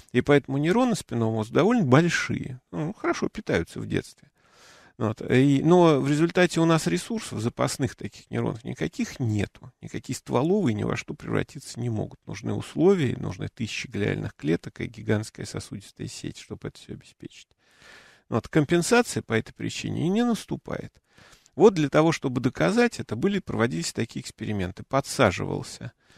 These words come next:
ещё дополнительная конечность на бок, там, головастика или, там, цыплёнка, и они иннервировались, туда врастали нервы. И в этом месте спинного мозга нейронов гибло меньше.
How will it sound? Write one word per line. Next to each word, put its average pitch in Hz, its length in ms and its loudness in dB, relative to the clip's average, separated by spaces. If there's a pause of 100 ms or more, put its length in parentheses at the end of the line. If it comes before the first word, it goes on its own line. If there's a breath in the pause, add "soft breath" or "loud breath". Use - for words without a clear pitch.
(280 soft breath)
ещё 135 320 4
дополнительная 110 640 -2
конечность 120 880 -2 (220)
на 117 160 2
бок, - 320 -2 (640)
там, - 180 -10
головастика 107 720 0
или, - 400 -6
там, - 220 -18
цыплёнка, - 640 -4 (500 soft breath)
и 254 220 6
они 175 260 6
иннервировались, 127 680 4
туда 175 180 2
врастали 135 480 0
нервы. 107 280 4
И - 20 8
в 151 80 6
этом 165 280 2
месте 208 440 2
спинного 120 440 0
мозга 104 400 -2
нейронов 147 480 2
гибло 147 360 0
меньше. 110 640 0